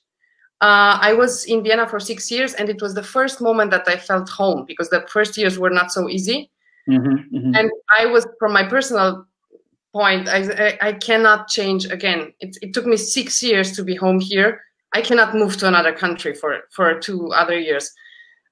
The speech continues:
Speaker 1: But he was always extremely open to, to our communication, and so we changed for a while to chamber music. So
Speaker 2: Oh.
Speaker 1: he, actually, I learned chamber music also from him.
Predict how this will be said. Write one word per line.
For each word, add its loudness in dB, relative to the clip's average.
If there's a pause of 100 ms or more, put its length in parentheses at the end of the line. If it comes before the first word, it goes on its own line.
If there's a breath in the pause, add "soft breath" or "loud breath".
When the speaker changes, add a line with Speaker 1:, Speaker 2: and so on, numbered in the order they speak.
(100)
Speaker 1:
But 2
he 0
was 2
always 2
extremely 0
open 2
to, -4 (100)
to -8 (580)
our 2
communication, 0
and 0
so 0
we -2
changed -2
for 2
a 6
while 4
to -4
chamber 0
music. -2 (540)
So -2
Speaker 2:
Oh. 2
Speaker 1:
he, -6 (680)
actually, 0
I 2
learned 2
chamber -2
music -4
also -4
from -2
him. -4